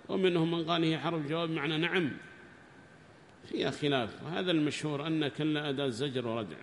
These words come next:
ولا مانع أنها ربما تأتي بمعنى حقا في بعض المواطن، وأما على الإطلاق فلا، فالأصل فيها أنها ردع وزجر، فهي حرف لا محل لها من الإعراب.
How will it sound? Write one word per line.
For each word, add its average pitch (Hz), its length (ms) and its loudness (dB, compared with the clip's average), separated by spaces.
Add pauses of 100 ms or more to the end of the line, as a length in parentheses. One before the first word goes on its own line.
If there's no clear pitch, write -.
(120)
ولا 180 220 0
مانع 156 360 0
أنها 139 220 0
ربما 135 420 -2
تأتي 139 400 -4
بمعنى 135 340 0
حقا 156 320 -4
في 156 220 -2
بعض 160 260 -2
المواطن، 113 440 -6 (760)
وأما 151 340 -2
على 135 120 -2
الإطلاق 143 400 -4
فلا، 120 280 -6 (1300)
فالأصل 151 440 -2
فيها 151 340 0
أنها 143 260 0
ردع 139 280 0
وزجر، 127 400 -2 (1900)
فهي 156 220 0
حرف 135 340 -2
لا 165 180 2
محل 147 400 0
لها 131 160 2
من 127 120 0
الإعراب. 110 340 -4